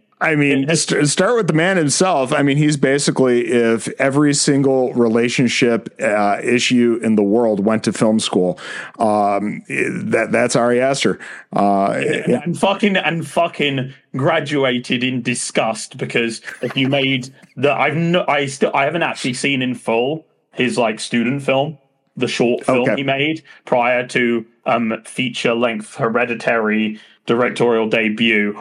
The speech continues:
Speaker 2: also known as <clears throat> Again, Can I Be Built Like That, Please? Um, <laughs> yeah, uh, just fuck, just, dude, dude, I, I hope that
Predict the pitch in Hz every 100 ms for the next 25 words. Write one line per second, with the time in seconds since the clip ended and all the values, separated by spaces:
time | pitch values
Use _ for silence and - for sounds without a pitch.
0 | - 123 117 117 113 110 110 107 - _
1 | _ _ _ _ _ _ _ _ _ _
2 | _ _ _ _ 220 233 208 - _ -
3 | 196 160 185 180 185 180 170 185 202 196
4 | 160 202 175 185 - 196 - 175 185 214
5 | - - - - 147 156 143 - _ _
6 | _ _ - _ - - - - _ -
7 | - - 123 123 101 - 135 131 120 117
8 | 117 107 107 _ _ _ _ - 240 -
9 | 190 - - _ - 165 - 135 160 175
10 | 143 131 147 131 - 127 131 131 - 135
11 | 151 170 160 143 120 - 107 120 104